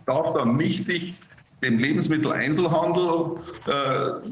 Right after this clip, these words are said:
hingeben, der dann mit Preisdumpingangeboten aus weltweiten Produkten Werbung macht und seine Geschäfte macht. Das ist ja das Problem.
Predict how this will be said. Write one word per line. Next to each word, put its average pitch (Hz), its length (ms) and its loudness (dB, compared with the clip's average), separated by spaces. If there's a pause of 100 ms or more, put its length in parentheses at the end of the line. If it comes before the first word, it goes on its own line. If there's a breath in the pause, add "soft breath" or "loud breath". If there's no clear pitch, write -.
(140)
hingeben, 185 640 2
der 147 140 2
dann 147 240 2
mit 139 220 0
Preisdumpingangeboten 151 2000 0
aus 120 260 0
weltweiten 135 560 -2
Produkten 156 1080 0
Werbung 156 360 0
macht 151 280 0
und 131 140 2
seine 117 200 0
Geschäfte 123 460 -2
macht. - 320 -10 (180)
Das 143 120 0
ist 151 40 0
ja 160 80 0
das 135 240 -2
Problem. 131 560 -2